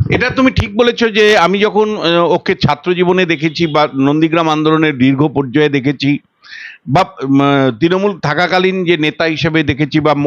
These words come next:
আহ, মন্ত্রী হিসেবে দেখেছি, শুভেন্দু অধিকারীর মানে মূল যে ভিত্তি, জনভিত্তিটা ছিল,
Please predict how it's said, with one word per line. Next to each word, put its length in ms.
আহ, 120
মন্ত্রী 360
হিসেবে 280
দেখেছি, 460
শুভেন্দু 460
অধিকারীর 800
মানে 180
মূল 480
যে 160
ভিত্তি, 440
জনভিত্তিটা 760
ছিল, 300